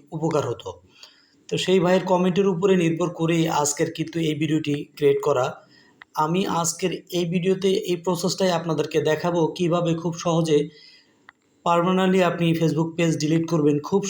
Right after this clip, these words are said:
সহজে, সিম্পল, আমি A to Z আপনাদেরকে দেখিয়ে দিব। তো অবশ্যই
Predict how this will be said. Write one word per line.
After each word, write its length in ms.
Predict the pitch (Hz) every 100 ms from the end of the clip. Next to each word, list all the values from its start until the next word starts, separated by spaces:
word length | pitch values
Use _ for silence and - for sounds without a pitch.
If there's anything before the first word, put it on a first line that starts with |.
| -
সহজে, 380 | 180 175 160 147
সিম্পল, 400 | - 165 160 151 147 - _ 156
আমি 180 | 151 156 156 185
A 20 | 170
to 80 | 196
Z 20 | 165 190 165
আপনাদেরকে 380 | 147 147 139 147 135
দেখিয়ে 240 | 123 135 113
দিব। 100 | 98 95 - _ _ _ _ _ _ _ _ _
তো 40 | 170
অবশ্যই 540 | 190 180 214 208 214